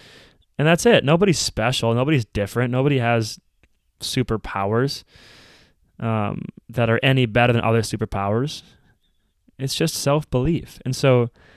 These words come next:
manifestation time is a time to say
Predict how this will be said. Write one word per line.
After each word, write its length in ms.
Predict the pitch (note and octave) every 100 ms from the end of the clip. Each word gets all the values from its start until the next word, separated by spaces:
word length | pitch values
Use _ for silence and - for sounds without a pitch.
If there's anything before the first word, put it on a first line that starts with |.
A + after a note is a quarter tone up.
| - _ _ -
manifestation 840 | C3 D#3+ E3+ B2+ - C#3+ D#3+ B2
time 320 | - G#2 G2
is 100 | G#2
a 60 | A2
time 340 | - B2 C3
to 100 | B2+
say 460 | A#2+ - A2 G#2